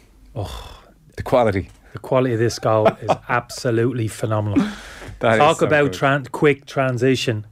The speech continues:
Speaker 1: Liverpool and the Real Madrid, uh, half the pitch, give up possession, Luka Modric, for the first kind of three seconds when they turn the ball over. It's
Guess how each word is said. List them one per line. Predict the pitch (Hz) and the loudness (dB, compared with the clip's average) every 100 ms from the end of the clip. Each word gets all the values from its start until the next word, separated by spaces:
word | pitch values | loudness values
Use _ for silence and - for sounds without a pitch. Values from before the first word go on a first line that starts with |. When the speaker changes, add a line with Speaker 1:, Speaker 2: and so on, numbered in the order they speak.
| _ _ _ _ _ | _ _ _ _ _
Speaker 1:
Liverpool | 135 151 131 135 127 | 0 0 2 2 2
and | 120 | 2
the | 123 | 2
Real | 131 127 | 4 4
Madrid, | 123 117 123 123 120 - - | 2 0 2 2 2 -4 -6
uh, | 120 117 | -4 -2
half | 98 123 123 - | 2 2 2 -2
the | 113 | -4
pitch, | 123 120 - - - | 2 0 0 -10 0
give | 143 | 2
up | 143 131 | 4 0
possession, | - 127 127 123 113 - 113 113 - | 0 0 2 2 0 -8 -10 -12 -8
Luka | 123 127 123 120 | 0 2 2 0
Modric, | 117 123 104 107 95 - - _ _ _ _ _ _ | 4 2 2 -4 -6 -12 -20 _ _ _ _ _ _
for | 117 | -8
the | 110 | -2
first | 143 131 - | 2 2 2
kind | 131 | -2
of | 117 | -2
three | - 135 120 | 0 2 2
seconds | - 120 120 113 98 | 2 0 0 -6 -6
when | 131 127 | -6 0
they | 117 | 0
turn | 113 127 120 | 2 2 2
the | 113 | 4
ball | 120 113 113 | 4 4 6
over. | 113 107 | 4 2
It's | 107 | -2